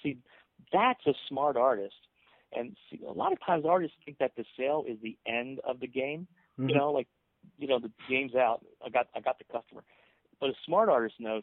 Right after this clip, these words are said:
Speaker 1: no, that's the beginning of the game. That's, like, first quarter, man, because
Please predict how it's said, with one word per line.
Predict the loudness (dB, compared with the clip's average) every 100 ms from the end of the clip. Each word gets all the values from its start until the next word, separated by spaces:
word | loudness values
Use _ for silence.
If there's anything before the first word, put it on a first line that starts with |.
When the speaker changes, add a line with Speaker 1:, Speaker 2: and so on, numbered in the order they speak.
| -8
Speaker 1:
no, | -8 -4
that's | -2 -2 -4
the |
beginning | -14 -12 -8 -6 -6 -6
of | -8
the |
game. | -8 -6
That's, | -6 -6
like, | -8 -2
first | -4 -2
quarter, | -2 0 -2
man, | -2 -4
because | -4 -2 -4